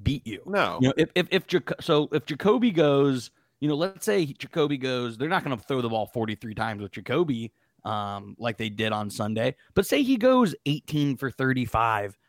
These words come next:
Speaker 1: with, you know, zero turnovers and a hundred eighty-five yards. I bet the sc-, the score of that game is probably closer to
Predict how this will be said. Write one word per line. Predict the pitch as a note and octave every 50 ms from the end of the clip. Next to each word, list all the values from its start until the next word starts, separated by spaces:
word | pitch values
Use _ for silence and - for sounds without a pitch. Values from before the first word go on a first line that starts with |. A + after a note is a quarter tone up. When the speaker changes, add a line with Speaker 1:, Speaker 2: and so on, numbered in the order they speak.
| _ _ -
Speaker 1:
with, | - C3 C3 A#2+ G#2 G2+ - _ _
you | - B2+ B2+
know, | B2 A2+ A2+ A2 G#2+
zero | G2+ G#2 B2 C3+ C#3 C3+ C3+ B2
turnovers | - - - C3 C3 C3 B2+ A#2+ A#2+ A2+ A2 A2+ G#2+ G#2+ G#2 G2+ - - -
and | A2+ A2+ A2+ A2 A2+
a | G#2+
hundred | - C3 C#3 C3 A2+ A#2+ A#2+ A#2+
eighty-five | A#2 A#2+ A2+ A2+ G#2 - A2+ G#2+ G#2 G#2+
yards. | G#2+ A#2 D#3 F3+ F3 D3 D3 C#3 C3 - - _ _ _ _ _ _ _ _
I | - - F#3
bet | F#3+ - - -
the | G3
sc-, | - - - D#3+ C#3+ - -
the | C#3 C3+
score | - - - D3+ D#3+ D#3
of | D3 C3+
that | C#3 C3+ A#2+ A#2+
game | A#2+ B2+ D3+ F#3+ A#3+ A#3
is | E3 A#2
probably | - - B2+ B2+ B2+ B2+ A#2 A#2+ A#2+ A2+
closer | - - C3 C3+ B2 - C3+ B2
to | A2+ A2+ G#2+ G#2